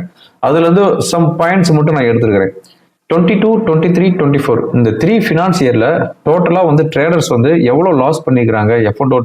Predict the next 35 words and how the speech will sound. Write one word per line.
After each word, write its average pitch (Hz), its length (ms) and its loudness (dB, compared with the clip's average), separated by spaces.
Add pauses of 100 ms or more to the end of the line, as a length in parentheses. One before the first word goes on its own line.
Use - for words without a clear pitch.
ட்ரேட்ல 104 340 0 (180)
அப்படின்னு 104 300 -2
பார்த்தோம் 107 380 -2
அப்படின்னா, 98 220 0 (440)
ஒரு 143 240 2
லட்சத்தி 156 400 0
எண்பத்தி 139 360 0
ஓராயிரம் 107 400 0
கோடி 143 200 2
வந்து 123 180 0
லாஸ் 117 260 -2
பண்ணிக்கிறாங்க. 95 460 -2 (680)
ஒரு 123 240 0
லட்சத்தி 151 420 -2
எண்பத்தி 135 360 0
ஓராயிரம் 117 420 0
கோடி 147 220 2
இந்த 156 180 2
மூணு 143 280 2
ஃபினான்ஸ் 147 380 -2
இயர்ல 120 200 0
லாஸ் 120 320 -2
பண்ணிக்கிறாங்க. 104 420 0 (400)
அது 135 200 0
பர்டிகுலரா 151 760 0 (100)
லாஸ்ட் 180 440 0
ஃபினான்ஸ் 156 420 -2
இயர், 110 220 0 (460)
இந்த 107 240 -4
ரெண்டாயிரத்தி 160 400 -2
இருபத்தி 156 360 2
நாலு, 120 220 0
இந்த 135 240 2
ஃபினான்ஸ் 160 440 -2
இயர்ல 120 300 0